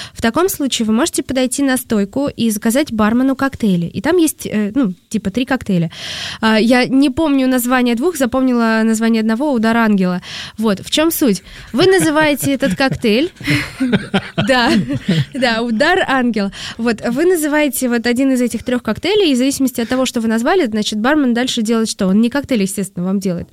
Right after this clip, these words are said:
Первое, он вызывает вам такси и провожает вас до него. Второе, он, а, провожает вас до собственной машины на парковке, если таковая есть. И третий коктейль, он вызывает полицию. Вот, по-моему, "Удар ангела" — это вызвать полицию.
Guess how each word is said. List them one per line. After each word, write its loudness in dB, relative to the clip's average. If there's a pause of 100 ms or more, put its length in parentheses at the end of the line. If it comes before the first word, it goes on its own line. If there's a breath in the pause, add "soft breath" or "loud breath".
(260)
Первое, 0
он 0
вызывает 0
вам 0
такси -4 (120)
и -6
провожает 0
вас 0
до 0
него. 0 (500 loud breath)
Второе, 0
он, 2
а, 2
провожает 0
вас 0
до 0
собственной -2
машины 0
на 0
парковке, -4
если -6
таковая -4
есть. -4 (400 loud breath)
И 2
третий 0
коктейль, 0
он 2
вызывает 0
полицию. 0
Вот, -2
по-моему, 2
"Удар 0
ангела" — 0
это -2
вызвать 0
полицию. -2